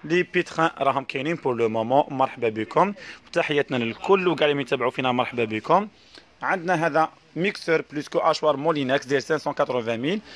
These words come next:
فيه كاتسون سيكونت وات، ها هو كما راكم تشوفوا فيه دو فيتاس، مرحبا بكم. عندنا كذلك هذا سوناشي فيه ان اشوار بلوسك لو برا ميكسور،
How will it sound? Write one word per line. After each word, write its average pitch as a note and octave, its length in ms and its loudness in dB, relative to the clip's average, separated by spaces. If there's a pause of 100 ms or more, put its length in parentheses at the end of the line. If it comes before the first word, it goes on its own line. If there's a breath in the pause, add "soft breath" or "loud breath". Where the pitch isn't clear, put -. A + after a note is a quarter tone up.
(180 loud breath)
فيه F3+ 120 0
كاتسون F#3 420 -2
سيكونت D3 420 -2
وات، C3 280 4
ها B2+ 140 0
هو A#2+ 200 2
كما C3+ 160 -4
راكم C3+ 140 -8
تشوفوا C#3+ 280 -4
فيه F3+ 280 2 (440 loud breath)
دو D3+ 220 0 (180)
فيتاس، C#3 480 0
مرحبا B2+ 340 -2
بكم. A#2 440 0 (420 loud breath)
عندنا D3+ 340 0
كذلك G3 440 2
هذا F#3 140 4
سوناشي F3+ 560 0
فيه D3 300 2
ان C#3+ 160 -4
اشوار C#3 680 4 (520 soft breath)
بلوسك E3 520 -4
لو C3+ 120 4
برا C3 300 4
ميكسور، C#3+ 560 0